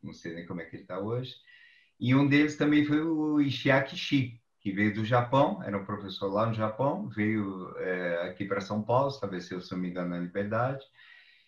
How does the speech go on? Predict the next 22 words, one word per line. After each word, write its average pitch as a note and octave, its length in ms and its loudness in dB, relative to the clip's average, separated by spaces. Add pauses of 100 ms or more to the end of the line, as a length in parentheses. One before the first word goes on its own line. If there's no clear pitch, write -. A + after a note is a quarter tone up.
(100)
e A#2 180 2
ele, D3 560 8
o D3 80 4
meu D3 180 4
pai C#3+ 360 4
o E3+ 200 4
preparou, D3 840 4
né, A#2+ 400 -4
é, G2+ 460 -2
tecnicamente A#2 920 -4
pra, B2 680 2
pra B2+ 160 -2
Olimpíada B2+ 580 -2
de C3 100 -4
setenta B2+ 420 -4
e B2+ 60 -2
dois B2+ 240 -2
Munique, C3+ 460 2
se - 140 -16
não F#2 80 -4
me F#2 120 -2
engano. E2+ 420 -8